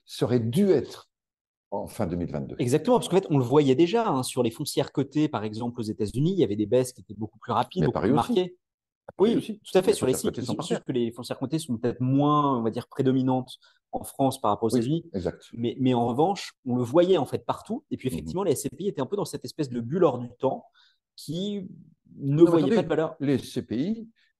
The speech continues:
Speaker 1: euh, les S C I dans les compagnies d'assurance,
Speaker 2: Oui,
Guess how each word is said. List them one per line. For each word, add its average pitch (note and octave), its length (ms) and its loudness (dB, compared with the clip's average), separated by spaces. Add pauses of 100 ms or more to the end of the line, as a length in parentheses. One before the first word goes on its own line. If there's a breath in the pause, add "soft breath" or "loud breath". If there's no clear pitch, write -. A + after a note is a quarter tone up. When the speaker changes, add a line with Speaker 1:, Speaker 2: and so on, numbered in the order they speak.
(120)
Speaker 1:
euh, A2 580 0
les C#3 160 2
S B2+ 200 -2
C C#3+ 160 -6
I C3+ 280 -2
dans G#2 160 -4
les G#2 120 -4
compagnies G#2+ 260 -6
d'assurance, B2+ 420 0
Speaker 2:
Oui, F#3+ 220 -2